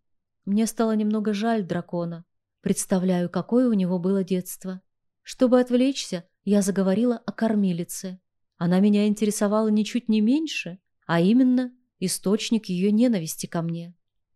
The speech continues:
Ведь нельзя не взлюбить человека, просто едва увидев его. Существует любовь с первого взгляда, но о ненависти с первого взгляда я не слышала.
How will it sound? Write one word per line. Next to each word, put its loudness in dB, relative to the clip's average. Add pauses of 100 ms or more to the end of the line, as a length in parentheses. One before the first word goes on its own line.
Ведь -2
нельзя 4
не 2
взлюбить -2
человека, -4
просто -4
едва 0
увидев -2
его. -8 (440)
Существует 0
любовь 0
с -10
первого -2
взгляда, -4 (300)
но 2
о -2
ненависти -2 (240)
с -14
первого -2
взгляда -4 (280)
я 2
не 2
слышала. -4